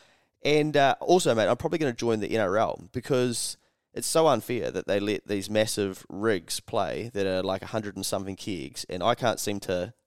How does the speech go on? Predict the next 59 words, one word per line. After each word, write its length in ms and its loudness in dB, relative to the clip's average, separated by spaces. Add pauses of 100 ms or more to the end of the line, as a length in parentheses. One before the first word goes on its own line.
(240)
as, 240 -4
no 80 2
matter 200 -2
how 100 2
much 220 2
I 180 2
eat 160 -4
and 100 -8
train, 400 -2 (360)
I 180 0
don't 240 2
seem 180 -4
to 80 -14
be 100 0
able 220 4
to 480 0
<laughs> 40 -8
crack 220 4
the 120 4
hundred 240 2
K. 220 4
So 280 4 (800)
it's 180 0
so 200 6
unfair 420 4
that 160 -4
they 160 2
have 200 -2
the 100 -4
system 420 0
where 100 0
they 140 2
let 220 -2
everybody 420 0
play. 260 0
They 120 0
should 240 0
stop 280 0
that, 160 -2
and 80 -6
they 100 0
should 240 -6
just 220 -4
let 240 -4 (120)
under 380 4 (460)
eighty-five 540 2
kilo 260 0
people 260 -8
play, 360 -4
and 160 -4
then 80 2
I'll 120 6
be 220 0
probably 380 -2
in 80 -4
the 100 -4
N 100 -4
R 180 -4
L. 260 -8